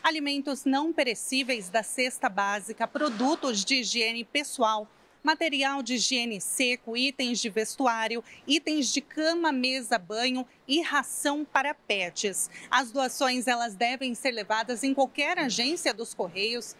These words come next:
São Paulo, Santa Catarina e Paraná e algumas unidades também do Rio Grande do Sul estão recebendo essas doações. Das nove horas da manhã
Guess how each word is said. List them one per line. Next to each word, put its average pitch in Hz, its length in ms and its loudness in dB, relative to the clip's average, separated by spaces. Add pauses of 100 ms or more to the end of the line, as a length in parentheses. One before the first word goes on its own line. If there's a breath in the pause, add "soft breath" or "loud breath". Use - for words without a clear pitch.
(160 loud breath)
São 302 320 0
Paulo, 254 560 0
Santa 320 500 2
Catarina 240 720 0 (260 loud breath)
e 320 140 4
Paraná 226 540 0
e 349 60 2
algumas 285 420 0
unidades 233 560 0
também 262 380 0
do 269 80 -2
Rio 233 180 0
Grande 220 320 -2
do 202 120 -6
Sul 262 200 -2
estão 262 380 0
recebendo 214 560 -2
essas 208 360 -2
doações. 277 640 0 (280 loud breath)
Das 285 220 0
nove 262 380 0
horas 233 260 0
da 233 100 2
manhã 240 260 -2